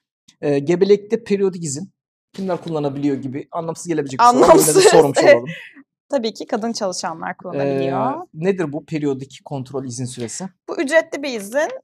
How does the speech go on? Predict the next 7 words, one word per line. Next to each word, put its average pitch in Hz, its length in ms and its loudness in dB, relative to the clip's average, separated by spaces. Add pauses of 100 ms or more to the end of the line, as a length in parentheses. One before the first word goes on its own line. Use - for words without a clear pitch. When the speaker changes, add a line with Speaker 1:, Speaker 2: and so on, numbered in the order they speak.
Speaker 2:
Ee, 208 520 -6 (960)
kadın 262 220 -6
çalışanlar 226 800 -6
ücretli 202 380 -10
bir - 60 -16
şekilde 202 300 -10
kullanabilir. 196 640 -10